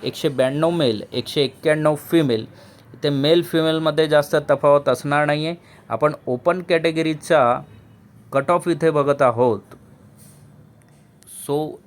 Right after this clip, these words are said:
एससी, एसटी कॅटेगरीचे मॅक्झिमम चार ते पाच मार्कांचा तफावत फक्त इथे असू शकते.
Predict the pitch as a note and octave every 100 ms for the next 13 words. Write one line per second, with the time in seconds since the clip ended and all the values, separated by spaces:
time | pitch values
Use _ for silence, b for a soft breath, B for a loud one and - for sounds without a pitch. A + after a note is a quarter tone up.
0 | _ - B2+ - E3+ E3 D3 E3+ D3+ D3
1 | D3+ D3+ D3 D#3 D#3 D3 B B B -
2 | - - _ _ _ _ _ _ _ _
3 | _ _ _ - A#2 A#2+ B2+ D#3 E3 D#3+
4 | D#3+ - _ _ _ _ - C3+ C#3 D#3
5 | D3 - C#3+ D3+ D#3+ C#3+ D3+ C#3+ D#3 C#3+
6 | C3+ B2 C#3+ C3+ - C3+ - C#3 A#2+ C3+
7 | A#2+ A2+ B2 A#2+ A2 C#3+